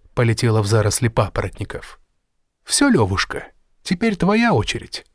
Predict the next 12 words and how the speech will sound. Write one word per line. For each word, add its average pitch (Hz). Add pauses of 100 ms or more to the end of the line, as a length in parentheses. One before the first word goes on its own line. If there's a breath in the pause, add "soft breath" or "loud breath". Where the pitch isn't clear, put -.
(260)
Не 135
вечно 160
же 110
убегать 117
и 123
прятаться 120
от 107
всякой -
мрази. 123 (400 loud breath)
Пора 123
дать 190
отпор. 190